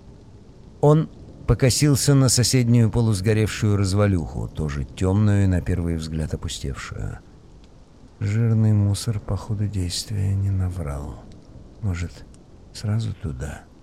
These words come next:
Может, именно там и прячется сучонок-недоучка, из-за которого в голове Шварца поселилась мать? Нет, времени на ошибки больше не было.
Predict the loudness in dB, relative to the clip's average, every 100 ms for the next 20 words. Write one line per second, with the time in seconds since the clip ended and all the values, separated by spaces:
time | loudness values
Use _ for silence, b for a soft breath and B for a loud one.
0 | -14 -10 -8 -10 -16 -20 -20 -20 -10 -6
1 | -4 -2 -4 -6 -6 -6 -4 -6 -6 -4
2 | -6 -8 -14 -12 -8 -8 -8 -12 -12 -14
3 | -14 -12 -10 -8 -8 -10 -10 -8 -8 -10
4 | -10 -8 -8 -8 -8 -6 -6 -4 -6 -10
5 | -8 -6 -6 -8 -10 -10 -10 -8 -8 -8
6 | -6 -8 -6 -8 -8 -10 -16 -20 -20 -20
7 | -20 -20 -20 -20 -20 -20 -20 -20 -6 -4
8 | -4 -10 -20 -20 -20 -20 -20 -18 -10 -4
9 | -2 0 0 -2 -4 -6 -10 -8 -6 -6
10 | -6 -6 -4 -6 -8 -10 -10